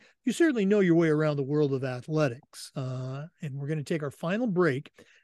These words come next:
hear from Athletic Surveys. When we come back, I'm gonna challenge you to send out a brand new A D on the very first job. But I'm only gonna let you put three things in their toolbox. So let's take that final break. And when we come back,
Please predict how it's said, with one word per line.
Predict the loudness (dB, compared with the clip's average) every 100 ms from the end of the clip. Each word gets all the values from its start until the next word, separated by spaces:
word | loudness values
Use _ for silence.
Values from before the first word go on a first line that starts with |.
| _ _ -2
hear |
from | -2 -2
Athletic | -4 -4 -4 -4
Surveys. | 0 2 2 0 -4 -6
When | -6
we | -6 -4
come | -2
back, | -2 -2 -4 -6
I'm | -4
gonna | -4 -6
challenge | -8 -6 -4 -2 -4
you | -2 0 0 0 -2 -8 _ _ _
to | -16
send | -6 -2 2
out | 2 0
a | -2
brand | 0 0 0
new | 0 0
A | -2
D | -2 -2 -4 _ _ _ _
on | -4
the | 0
very | 0 0
first | -2 -6 -4
job. | 0 0 -2 -8
But |
I'm | -6
only | -4 -2
gonna | 0
let | 0 -2
you | -2
put | -4 -2
three | -4 -2
things | -2 -2 -4 -10 _ _ _ -4
in | -2
their | -2 -4
toolbox. | -2 2 4 2 -2 -6 _ -20 -20 _
So | _ -8 -6 -2
let's | -2 2
take | 2 4
that | 2 0
final | -2 0
break. | 0 0 -2
And | -8
when | -8 -6
we | -4
come | -2
back, | -2 -2 -4